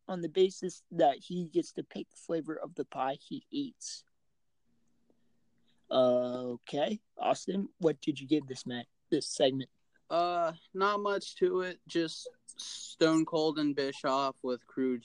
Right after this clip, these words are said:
Speaker 2: humor. I gave it a one.
Speaker 1: Okay. Next up,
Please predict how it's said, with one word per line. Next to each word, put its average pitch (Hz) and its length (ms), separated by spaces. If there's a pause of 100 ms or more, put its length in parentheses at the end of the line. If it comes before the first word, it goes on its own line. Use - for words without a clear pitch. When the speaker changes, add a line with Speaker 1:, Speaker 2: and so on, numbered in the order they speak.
Speaker 2:
humor. 113 400
I 117 40
gave 123 200
it 107 80
a 104 100
one. 110 240 (1600)
Speaker 1:
Okay. 139 560 (1400)
Next 202 300
up, 226 220